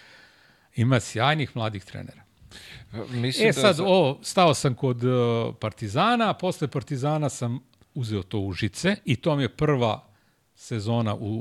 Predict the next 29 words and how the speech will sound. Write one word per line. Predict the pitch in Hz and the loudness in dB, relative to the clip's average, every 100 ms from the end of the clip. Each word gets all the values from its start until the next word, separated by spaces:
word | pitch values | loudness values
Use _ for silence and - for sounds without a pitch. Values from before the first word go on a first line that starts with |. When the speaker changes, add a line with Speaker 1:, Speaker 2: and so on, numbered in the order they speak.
| - - - | -8 -18 -10
Speaker 1:
u, | 120 113 113 - | -4 -4 -4 -6
u | 110 | -8
prvoj | - 120 107 | -2 0 0
ligi. | 92 98 101 - | -2 -6 -10 -4
Prvi | - 135 | 0 0
put | 143 - | 0 -4
sam | 110 104 | -4 -6
vodio | - 110 104 | -4 -2 -2
prvu | - 104 101 | -4 -6 -4
ligu. | 101 123 170 214 - _ _ _ _ _ _ - _ _ _ - | -2 -2 0 -4 -6 _ _ _ _ _ _ -20 _ _ _ -4
Moja | 127 135 | -2 -2
prva | - 156 170 120 | 2 2 4 2
utakmica | 110 123 - 107 - 101 - - _ _ _ _ _ _ - | 2 -2 -2 -8 -8 -10 -10 -18 _ _ _ _ _ _ -14
u | 101 | -12
prvoj | - 113 117 | -6 -4 -2
ligi | 120 131 143 175 - _ | 0 0 0 -2 -4 _
je, | 110 110 120 - | -4 -4 -4 -10
e, | - 120 - | -14 -14 -10
i | 123 107 | -4 -4
Željkova | 101 139 147 - 139 85 | 0 2 2 0 -2 -2
prva | 131 113 95 | -4 -4 -4
utakmica. | 90 95 - 98 - 117 | -8 -12 -12 -16 -10 -10
Te | - 117 | -2 -2
godine | 113 117 113 107 | 2 2 2 2
i | 104 | 0
Željko | 120 113 98 | 2 0 -2
seo | - 104 | -8 -8
na | 92 90 | -8 -10
klupu. | - 92 90 139 | -10 -10 -6 -8